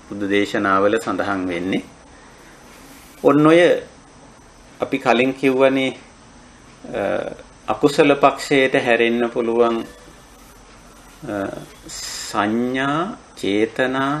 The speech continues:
මනසිකාර කියලා වචන තුනකින් කරුණු තු-, මේ නාම ධර්ම තුනක්. මේ තුනටම විතක්ක කියන වචනේ යොදන්න පුළුවන් මුල් බුදු සමයට අනුව.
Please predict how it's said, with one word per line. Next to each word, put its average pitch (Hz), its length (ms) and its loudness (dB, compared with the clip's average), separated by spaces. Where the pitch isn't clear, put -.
මනසිකාර 139 840 0
කියලා 135 380 2
වචන 127 380 0
තුනකින් 127 460 0
කරුණු 120 380 4
තු-, - 180 -10
මේ 101 320 -6
නාම 113 320 0
ධර්ම 113 300 2
තුනක්. 143 360 4
මේ 180 220 0
තුනටම 151 600 4
විතක්ක 156 400 2
කියන 151 280 2
වචනේ 143 380 4
යොදන්න 95 360 2
පුළුවන් 95 360 -6
මුල් 117 200 -8
බුදු 101 220 -6
සමයට 98 420 -8
අනුව. - 260 -10